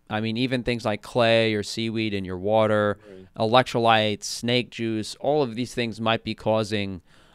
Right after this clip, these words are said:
Speaker 1: electrolyte imbalances and issues in your body that can affect your sleep to some degree.
Speaker 2: Yeah, well, you know, fasting is a stressor, and, uh,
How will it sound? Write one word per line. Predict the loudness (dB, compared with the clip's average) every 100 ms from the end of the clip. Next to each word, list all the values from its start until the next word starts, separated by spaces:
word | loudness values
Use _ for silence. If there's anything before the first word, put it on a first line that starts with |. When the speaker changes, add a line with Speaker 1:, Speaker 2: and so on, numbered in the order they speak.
| _
Speaker 1:
electrolyte | -2 2 2 4 2 2
imbalances | 2 2 2 0 0 2 2
and | -2
issues | -4 -4 -6
in | -6
your | -4
body | 0 2 2 -2
that | -10 -8
can | -10
affect | -4 -6 -6
your | -12
sleep | -4 -4 -4
to | -10
some | -6 -4
degree. | -6 -10 -14 -16 _ _ _ _ _ _ -8
Speaker 2:
Yeah, | 0 0 0
well, | 0 0 0 -2 -8
you | -8
know, | -8
fasting | -2 -4 -4 -6 -6
is | -6
a |
stressor, | -6 -4 -4 -2 -2 -2 -4 _ _ _ -8
and, | -4 -4 -6 -8 -6
uh, | -2 0 0 -2